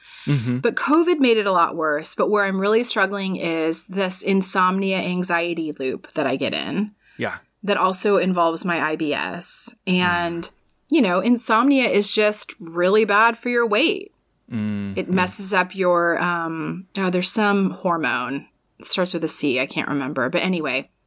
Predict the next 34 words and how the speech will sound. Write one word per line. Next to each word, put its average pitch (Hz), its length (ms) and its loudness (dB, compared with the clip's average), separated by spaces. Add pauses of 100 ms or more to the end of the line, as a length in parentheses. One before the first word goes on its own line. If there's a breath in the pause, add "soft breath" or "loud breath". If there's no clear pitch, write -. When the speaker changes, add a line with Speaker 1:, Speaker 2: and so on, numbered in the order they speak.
Speaker 2:
it's 269 240 0
just 381 260 2
really 247 220 4
bad 175 260 2
for 175 120 -6
your 165 140 -2
weight. 156 400 -2 (800 loud breath)
Um, 185 320 2
and 196 140 0
so 196 420 4
I 196 220 2
am 214 160 0
just 190 460 0
at 185 160 0
a 185 100 0 (200)
place 185 600 0
where 175 360 2
I, 220 180 2
I'm 190 160 2
just, - 320 0 (640 loud breath)
it's 311 160 2
so 247 200 2
tough 190 360 -4
because 202 640 0 (460 loud breath)
I 214 80 2
have, 220 300 2 (280)
I 208 80 4
have 208 180 -2
tried 214 400 2
to 233 160 -2
embrace 196 380 2
the 185 100 -4
body 170 280 0
positivity. 165 800 -2